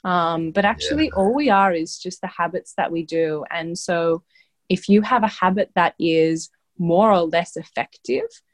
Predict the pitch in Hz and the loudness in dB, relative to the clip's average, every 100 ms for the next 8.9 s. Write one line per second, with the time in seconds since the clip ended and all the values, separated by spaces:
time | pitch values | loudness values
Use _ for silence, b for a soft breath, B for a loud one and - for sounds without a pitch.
0 | _ _ _ - 185 175 170 165 156 156 | _ _ _ -2 0 0 -2 -4 -4 -6
1 | 151 - - 175 180 175 180 180 180 - | -8 -12 -4 -2 0 -2 -4 -4 -4 -2
2 | 180 175 165 175 165 170 180 190 180 170 | 0 0 0 -2 0 0 2 2 0 -2
3 | 170 165 160 165 175 - - - - 175 | -4 -4 -4 -2 -4 -6 -12 -10 -2 0
4 | 165 180 - 185 170 - 165 160 160 180 | 2 0 -2 -4 -4 -2 -2 0 -2 -4
5 | 170 - - 196 - 180 170 - 302 294 | -8 -12 -12 -12 -2 0 0 0 0 2
6 | 208 190 262 - _ B B B 320 - | 2 2 0 -6 _ B B B -4 0
7 | 370 - 302 - 135 131 139 131 117 107 | 0 0 -4 -2 2 4 4 2 2 2
8 | 285 277 110 98 - 127 131 127 | 2 4 4 2 -6 -6 0 2